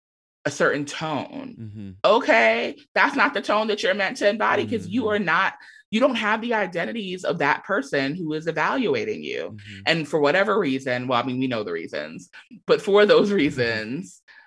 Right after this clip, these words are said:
Speaker 1: like, they're trying to diminish your voice. They're trying to cause you to self-doubt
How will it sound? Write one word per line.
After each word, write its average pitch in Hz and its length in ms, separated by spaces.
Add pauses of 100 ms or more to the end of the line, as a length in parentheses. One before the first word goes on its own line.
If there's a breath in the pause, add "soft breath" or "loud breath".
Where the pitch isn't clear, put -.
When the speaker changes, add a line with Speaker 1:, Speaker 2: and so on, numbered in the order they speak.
(120)
Speaker 1:
like, 135 400
they're 151 140
trying 156 500
to 165 120
diminish 131 600 (200)
your 123 180
voice. 113 300
They're 120 80
trying 131 480
to 120 240 (340 loud breath)
cause 143 300
you 139 100
to 127 380
self-doubt 139 840